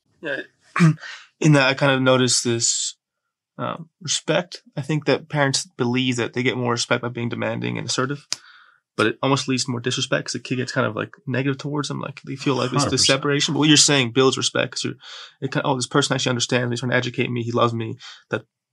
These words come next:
Speaker 1: being kind and compassionate with education and, you know, good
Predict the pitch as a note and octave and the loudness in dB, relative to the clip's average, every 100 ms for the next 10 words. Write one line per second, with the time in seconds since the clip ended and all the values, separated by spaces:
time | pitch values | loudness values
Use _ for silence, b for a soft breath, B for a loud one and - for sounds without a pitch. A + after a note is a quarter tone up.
0 | _ D3 C#3+ C3+ - A#2+ C3 B2 A#2+ B2 | _ 0 2 2 2 2 2 -2 0 2
1 | A#2+ B2 A#2+ A#2 A2+ B2 A#2+ - A#2+ A#2 | 2 0 -4 -4 -4 -6 -6 -4 -4 -4
2 | B2 A#2+ A#2 b b _ A#2 A#2 - A#2+ | -6 -8 -10 b b _ -8 -8 -2 -2